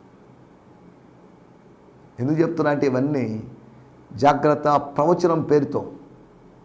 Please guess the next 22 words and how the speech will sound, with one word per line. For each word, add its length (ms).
ఈ 120
ప్రవచనాలు 560
చెప్పారు, 340
దీనివల్ల 380
ఏం 240
ప్రయోజనం? 580
ప్రవచించువాడు 840
క్షేమాభివృద్ధి 680
కలుగు 200
చేయాలి, 300
క్షేమాభివృద్ధి 580
లేదు. 500
రెండవది, 500
ప్రవచించువాడు 960
హెచ్చరిక 640
కలుగు 280
చేస్తున్నాడు, 440
హెచ్చరిక 460
చేస్తున్నాడు, 420
ఈ 20
హెచ్చరిక 480
లేదు. 440